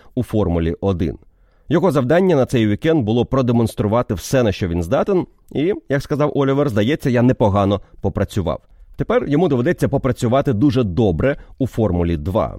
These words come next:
де він після двох гоночних вікендів останній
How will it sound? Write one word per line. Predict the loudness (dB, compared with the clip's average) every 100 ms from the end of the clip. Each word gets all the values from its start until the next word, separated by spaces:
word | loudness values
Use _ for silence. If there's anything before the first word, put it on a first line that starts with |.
| -4
де | 0 2 2
він | 2 2 2 -2 -6
після | -6 -4 -4
двох | 0 0 2
гоночних | 0 -2 -4 -6 -4
вікендів | -2 0 0 0 -2 -6 -2
останній | 0 0 -2 0 2 2 0